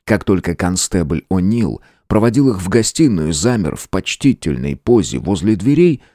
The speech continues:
они сразу же отошли от остальных гостей. Встав у окна, за которым моросил мелкий дождь,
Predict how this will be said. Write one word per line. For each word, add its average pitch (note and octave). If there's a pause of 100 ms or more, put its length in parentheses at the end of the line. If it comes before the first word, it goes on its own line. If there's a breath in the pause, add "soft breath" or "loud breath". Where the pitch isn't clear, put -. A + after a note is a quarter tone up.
(160 soft breath)
они C3
сразу A#2+
же F2
отошли G2+
от -
остальных D#2
гостей. A1+ (500)
Встав D#3+
у G2
окна, B1+ (160)
за G2
которым A#2
моросил G2+
мелкий F2
дождь, -